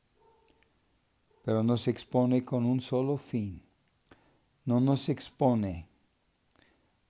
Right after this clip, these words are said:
para avergonzarnos, para derrocarnos,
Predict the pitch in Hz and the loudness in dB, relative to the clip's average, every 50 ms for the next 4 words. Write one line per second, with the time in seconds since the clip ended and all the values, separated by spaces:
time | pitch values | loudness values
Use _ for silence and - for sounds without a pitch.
0 | _ _ _ _ _ _ _ _ - - _ _ _ _ _ - - 117 113 110 | _ _ _ _ _ _ _ _ -20 -20 _ _ _ _ _ 2 4 4 6 6
1 | 107 107 113 110 107 107 110 104 101 - - - 113 110 107 98 98 98 98 98 | 4 4 4 2 2 0 -2 -2 -2 -4 -2 0 2 2 2 2 -2 -6 -8 -8
2 | 98 - - - - - _ _ _ _ _ _ _ _ _ _ _ _ _ _ | -10 -12 -14 -16 -18 -20 _ _ _ _ _ _ _ _ _ _ _ _ _ _
3 | - - 120 110 107 98 101 113 110 110 104 101 - - 113 113 110 107 101 98 | -10 -4 -2 -2 0 2 2 2 4 2 0 -2 0 4 6 6 6 4 0 -4
4 | 95 98 101 - - - - - - | -6 -8 -10 -12 -14 -16 -18 -20 -20